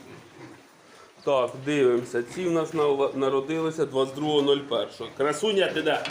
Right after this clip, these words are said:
Щас глянемо, де вона.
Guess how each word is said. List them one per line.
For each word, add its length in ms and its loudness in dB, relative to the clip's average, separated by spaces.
Щас 680 -2
глянемо, 360 -2
де 100 0
вона. 280 -6